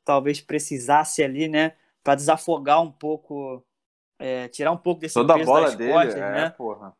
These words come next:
Speaker 2: Toda a bola
Speaker 1: E
Speaker 2: no ataque
Speaker 1: aí
Speaker 2: nele, coisa de maluco.
Speaker 1: Exatamente. E aí, por a-,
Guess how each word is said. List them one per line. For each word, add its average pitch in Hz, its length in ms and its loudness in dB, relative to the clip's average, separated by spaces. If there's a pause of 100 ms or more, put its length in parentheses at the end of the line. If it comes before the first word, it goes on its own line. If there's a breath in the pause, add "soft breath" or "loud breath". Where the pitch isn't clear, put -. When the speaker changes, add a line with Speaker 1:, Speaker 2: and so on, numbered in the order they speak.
(100)
Speaker 2:
Toda 110 160 -8
a 123 40 -4
bola 127 240 -2
Speaker 1:
E 143 40 -2
Speaker 2:
no 143 60 2
ataque 135 280 0
Speaker 1:
aí 143 60 -10
Speaker 2:
nele, 131 240 -8
coisa 131 240 -14
de 139 60 -14
maluco. 147 200 -6
Speaker 1:
Exatamente. 180 800 -6
E 185 160 -6
aí, 202 280 -2
por 247 280 -4
a-, 262 140 -4